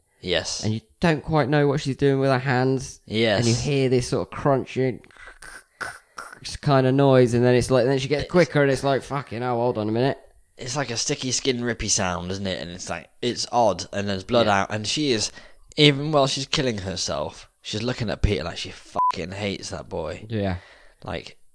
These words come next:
Speaker 1: yeah, I never wanted you.
Speaker 2: I don't know, what is she, what is she doing it with? 'Cause I thought she was doing it with a necklace, 'cause she's got that necklace
Speaker 1: Uh,
Speaker 2: that
Speaker 1: it
Speaker 2: had
Speaker 1: might
Speaker 2: the
Speaker 1: have been.
Speaker 2: payment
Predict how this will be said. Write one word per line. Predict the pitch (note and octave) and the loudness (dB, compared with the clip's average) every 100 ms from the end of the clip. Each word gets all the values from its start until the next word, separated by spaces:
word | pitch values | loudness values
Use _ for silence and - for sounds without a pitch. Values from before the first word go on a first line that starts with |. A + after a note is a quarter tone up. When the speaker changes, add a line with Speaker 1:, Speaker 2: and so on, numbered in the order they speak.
| _ _ _ _ - _ | _ _ _ _ -20 _
Speaker 1:
yeah, | G2+ F2 D#2+ - | -6 -6 -6 -8
I | A2 | -2
never | A#2 G#2+ G2+ | 0 2 2
wanted | G2+ E2 F#2+ F2+ | 0 -2 -4 -2
you. | F#2 F2+ - - _ _ _ - | -2 -2 -6 -16 _ _ _ 4
Speaker 2:
I | D#3+ G3+ | 8 10
don't | F#3+ | 8
know, | E3+ | 6
what | D#3+ F#3+ G3+ | 4 6 4
is | G3 | 4
she, | G3 | -2
what | E3 F3+ E3+ | 2 4 4
is | |
she | E3+ | 4
doing | F3 D#3 | 6 6
it | - | 6
with? | F#2+ G2 | 0 2
'Cause | A#2 C#3 | 6 8
I | F3+ | 10
thought | E3 G#2 | 8 6
she | C3 B2 | 6 2
was | A#2 | 6
doing | B2+ A#2 | 6 6
it | E2 | 6
with | A2+ | 4
a | G#2+ | 4
necklace, | G#2+ A#2 - - F2 F2+ - | 4 0 -2 -4 -4 -4 -8
'cause | - G#2 | -8 -6
she's | G#2+ | -4
got | A2 - | -4 0
that | G#2 A2 | 0 2
necklace | B2 - A2 D3 | 0 0 2 6
Speaker 1:
Uh, | |
Speaker 2:
that | E3+ | 6
Speaker 1:
it | A2+ | 6
Speaker 2:
had | E3 | 6
Speaker 1:
might | E3+ | 6
Speaker 2:
the | C3 | 6
Speaker 1:
have | A#2 | 6
been. | B2 | 8
Speaker 2:
payment | A#2+ A#2 A2 G#2+ G#2 | 8 8 6 4 0